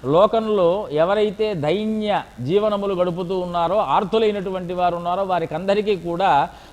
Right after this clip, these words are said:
"పరిత్రాణపరాయణే సర్వస్యార్తి హరే దేవి నారాయణ నమోస్తుతే" అమ్మవారి యొక్క అనుగ్రహము ఈ మంత్ర పఠనం ద్వారా ప్రకృతిలోకి చేరి అందరికీ కూడా హితువును చేకూర్చేటువంటి ఒక, మ-, చతుర్థ శ్లోకంగా మనకు అమ్మవారి యొక్క సాక్షాత్ ఉపదేశం.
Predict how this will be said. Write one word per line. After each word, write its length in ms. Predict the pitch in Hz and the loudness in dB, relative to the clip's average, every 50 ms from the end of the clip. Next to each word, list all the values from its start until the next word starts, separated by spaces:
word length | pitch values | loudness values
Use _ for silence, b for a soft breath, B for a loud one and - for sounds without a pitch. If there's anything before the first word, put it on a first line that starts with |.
| B B | B B
"పరిత్రాణపరాయణే 1080 | 165 208 214 202 - 220 208 208 208 208 185 196 190 190 190 185 185 190 190 208 233 214 | 2 2 2 0 0 0 2 2 0 0 0 0 0 2 2 2 2 0 0 -2 -4 -4
సర్వస్యార్తి 760 | - 165 156 185 214 220 - - 220 214 196 196 190 190 196 | -4 -4 0 2 2 0 0 0 0 2 2 2 2 0 -2
హరే 280 | 190 185 175 180 185 180 | -2 -2 -2 -2 -2 -4
దేవి 360 | 165 180 180 180 190 202 208 | -4 -4 -4 -4 -4 -4 -4
నారాయణ 580 | 180 156 156 170 185 185 185 185 185 185 185 180 | -2 -2 0 2 2 2 2 2 2 0 -4 -4
నమోస్తుతే" 600 | 180 170 170 170 170 160 - 160 156 160 185 170 | -4 -4 -2 -2 -2 -2 -4 -8 -8 -4 -2 -2
అమ్మవారి 460 | 147 156 185 190 190 196 190 185 180 | -2 -2 -2 -2 -2 -2 0 0 0
యొక్క 220 | 180 170 165 170 | -2 -2 -4 -6
అనుగ్రహము 680 | - 139 160 185 190 175 180 190 160 180 180 180 175 143 B B B B B | -6 -6 -4 -4 -4 -2 0 0 2 2 0 0 -2 -6 B B B B B
ఈ 100 | 147 185 | -2 -2
మంత్ర 320 | 196 190 180 185 196 202 202 | 0 0 0 -2 -2 -2 -2
పఠనం 420 | 170 190 175 185 185 190 190 185 | 0 0 -2 -2 -2 -4 -4 -4
ద్వారా 280 | 180 180 180 175 175 165 | 0 0 2 2 2 2
ప్రకృతిలోకి 800 | 151 151 156 165 151 190 190 175 202 190 185 185 170 165 156 139 160 | 0 0 -2 -2 -2 -4 -4 -4 -4 -4 -2 -2 -4 -4 -6 -6 -4
చేరి 160 | 180 180 170 | -4 -2 -2
అందరికీ 500 | 151 - 180 190 190 202 202 180 196 196 | -4 -4 -2 0 0 2 2 0 0 -2
కూడా 220 | 170 170 175 180 175 | -4 -2 -2 -2 -2
హితువును 800 | 151 156 151 196 202 208 214 202 170 147 131 - - - - - - - 196 | -2 -2 -2 0 0 -2 -2 -2 -4 -6 -8 -10 -14 -20 -20 -20 -6 -2 0
చేకూర్చేటువంటి 800 | 196 208 175 214 214 175 - - 185 180 165 170 175 170 175 208 | 0 2 2 0 0 0 0 -2 -2 -2 -2 -2 -2 -2 -2 -2
ఒక, 460 | 208 180 156 165 165 143 135 139 156 - - - - - - - 139 | -2 -2 -2 0 2 2 2 2 0 -4 -10 -18 -20 -20 -20 -10 -4
మ-, 180 | 151 151 147 131 - 175 | -2 0 0 0 2 2
చతుర్థ 460 | 185 233 226 185 170 214 208 175 147 - - - - - - - | 4 4 4 4 2 2 2 2 0 -4 -8 -18 -20 -20 -10 -2
శ్లోకంగా 480 | 170 180 190 175 190 185 185 196 208 | 0 2 2 2 0 0 0 0 2
మనకు 480 | 196 185 170 175 151 196 214 165 143 - 98 | 2 2 0 0 -2 -2 -2 -4 -4 -4 -4
అమ్మవారి 440 | 139 160 185 190 196 190 190 180 175 | -4 -2 0 0 2 2 2 2 0
యొక్క 180 | 170 160 - | -4 -6 -6
సాక్షాత్ 540 | 180 - 165 160 156 - - 175 175 175 - | -6 -6 -4 -4 -4 -2 -2 -2 -2 -2 -4
ఉపదేశం. 520 | 170 135 151 156 156 143 131 - 127 101 | -6 -6 -6 -4 -4 -4 -6 -6 -10 -12